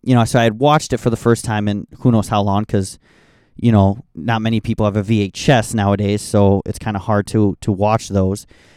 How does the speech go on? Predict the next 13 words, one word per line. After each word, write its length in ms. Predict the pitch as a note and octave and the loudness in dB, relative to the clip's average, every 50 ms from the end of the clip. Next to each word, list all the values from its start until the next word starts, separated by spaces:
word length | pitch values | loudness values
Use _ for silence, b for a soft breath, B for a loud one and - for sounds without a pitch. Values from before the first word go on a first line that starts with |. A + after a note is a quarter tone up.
| b b b b | b b b b
Um, 480 | - B2 A#2+ A#2 A#2 A2 G#2+ G#2+ G2+ - _ _ _ _ | 2 4 6 6 6 6 4 2 -2 -6 _ _ _ _
but 100 | B2+ C3 | 0 2
I 80 | C3 - | 2 2
remember 360 | A#2+ B2 B2+ C#3 D3 D3 D3 | 2 2 2 2 4 4 4
watching 500 | C3+ A#2+ A2+ A2+ A#2+ - - A#2+ G#2+ G#2 | 4 4 2 2 0 0 -2 -4 -2 -2
it, 200 | G2+ G2 F#2+ - _ _ _ | -2 -4 -4 -8 _ _ _
and 760 | A2 A2+ A2 G#2+ G#2+ G#2 G2+ G2+ G#2 G#2 G2+ G2 - - - _ _ _ _ _ _ _ _ _ _ _ _ _ _ _ _ _ _ _ - - _ _ _ _ _ _ _ - | -2 0 0 2 2 2 0 0 -2 -2 -4 -8 -10 -16 -20 _ _ _ _ _ _ _ _ _ _ _ _ _ _ _ _ _ _ _ -20 -20 _ _ _ _ _ _ _ -4
at, 300 | A#2 A2+ A2 A2 - - | -2 0 0 0 -2 -2
you 100 | B2+ B2+ | 0 0
know, 100 | A#2 A#2 | 0 0
at 100 | A#2 A#2 | 2 2
one 180 | C3+ C#3+ D3 | 2 0 0
point 460 | - - - - C3+ B2+ A#2+ B2 - | -2 -6 -2 2 2 2 2 2 -2